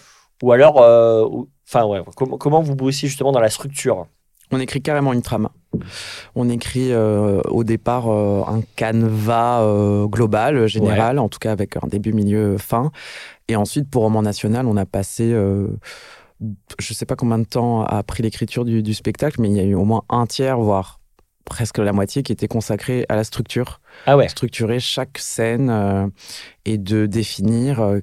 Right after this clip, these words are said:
Speaker 2: quelles sont les positions défendues par tel ou tel personnage, comment ça, ça évolue et vers quoi on va. Et de dessiner aussi des trajectoires, des, des, de travailler les arcs narratifs de chaque personnage. Donc effectivement, un peu comme dans un,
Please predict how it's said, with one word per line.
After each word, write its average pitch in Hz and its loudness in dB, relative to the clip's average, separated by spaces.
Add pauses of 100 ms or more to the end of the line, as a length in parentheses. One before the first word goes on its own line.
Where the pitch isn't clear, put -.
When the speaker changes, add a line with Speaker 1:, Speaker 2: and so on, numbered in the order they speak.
(160)
Speaker 2:
quelles 127 -4
sont - -4
les 117 0
positions 113 -2
défendues 113 -2
par 104 -4
tel 113 -4
ou 113 -2
tel 107 -2
personnage, 104 -4
comment 117 0
ça, 107 -4
ça 107 -4
évolue 104 2
et 113 2
vers 107 -2
quoi 110 0
on 110 0
va. 104 -2 (500)
Et 107 0
de 107 0
dessiner 110 -2
aussi 110 -2
des 120 0
trajectoires, 110 -2
des, 101 0
des, 95 -4 (200)
de - -8
travailler 127 0
les 127 0
arcs 131 -4
narratifs 117 -2
de 113 0
chaque 135 -6
personnage. 98 -4
Donc 107 -4
effectivement, 123 -4
un 113 -2
peu 131 -6
comme 113 -2
dans 101 -2
un, 95 -4